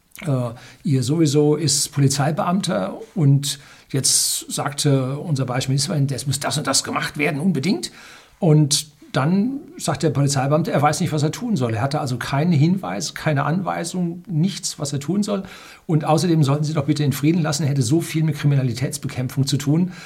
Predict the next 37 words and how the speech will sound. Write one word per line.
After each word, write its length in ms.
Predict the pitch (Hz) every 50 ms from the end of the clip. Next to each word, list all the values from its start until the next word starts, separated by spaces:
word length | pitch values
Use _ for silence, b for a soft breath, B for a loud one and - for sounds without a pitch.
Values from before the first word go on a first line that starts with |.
| B B B -
dass 140 | 139 135 -
er 80 | 143
jetzt 200 | 143 139 - -
da 100 | 131 135
noch 200 | 139 139 - 104
mehr 340 | 131 143 170 190 185 180 165
an 100 | 135 123
dieser 260 | 151 151 127 143 123
Ecke 400 | 131 135 - - 180 156 147 - - 285 359
nun 140 | 226 156 143
gar 160 | 135 139 104
nicht 160 | 113 113 - 185
leisten 360 | 190 214 185 - - - 104
könnte. 360 | - - 87 78 - - 65 - - _ _ _ _ _ _ _ _ _ _ _ _ _ _ _ - -
Also 160 | 147 117 117
auch 120 | - - -
hier 280 | 147 151 190 208 220 B B B B B B B B
hört 220 | B 147 151 160 -
man 120 | 170 156
von 200 | - - 143 139
allen 340 | 143 127 131 175 220 202 190
Seiten 640 | 143 110 117 117 117 139 175 175 - 240 233 226 214
und 160 | 208 - 135
die 60 | 147 143
ganzen 380 | 139 139 147 - 170 160 156
geplagten 560 | 160 139 - - 165 151 135 139 - - 156
Lehrer, 480 | 139 123 123 139 156 170 180 170 156 151 - - - -
das 140 | 160 147
ist 100 | 151 160
natürlich 280 | 160 151 143 160 160 147
eine 80 | 143 127
ganz 160 | 131 131 147
andere 260 | - 185 180 156 113
Geschichte 420 | 107 107 - - 110 - - 113
noch. 220 | 117 117 110 - -
Also 180 | - 117 110
die, 320 | 107 - 143 151 170 165